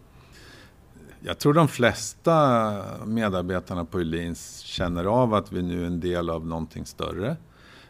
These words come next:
Det finns tydligare rutiner för en väldig massa olika saker. Men det man har verkligen försökt med alla stående, till buds stående medel är att behålla vår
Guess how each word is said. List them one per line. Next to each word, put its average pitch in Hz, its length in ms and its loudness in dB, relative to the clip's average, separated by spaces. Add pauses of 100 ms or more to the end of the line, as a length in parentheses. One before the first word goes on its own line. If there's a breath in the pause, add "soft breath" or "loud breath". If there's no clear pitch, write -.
(160 loud breath)
Det 90 80 -4
finns 95 360 -2
tydligare 87 540 0
rutiner 95 580 0
för 90 220 -6
en 87 460 -6
väldig 87 400 -2
massa 92 360 -6
olika 82 340 -6
saker. 104 560 -6 (640 loud breath)
Men 95 420 0
det 92 120 0
man 92 200 -2
har 90 240 -2 (320)
verkligen 98 560 -2 (200)
försökt - 760 -2 (260)
med 98 180 -2
alla 98 360 2 (260)
stående, 98 840 -2 (120)
till 104 180 0
buds 113 340 4
stående 101 360 2
medel 107 400 4
är 92 380 -2
att 87 60 -6
behålla 98 600 2
vår 82 380 -4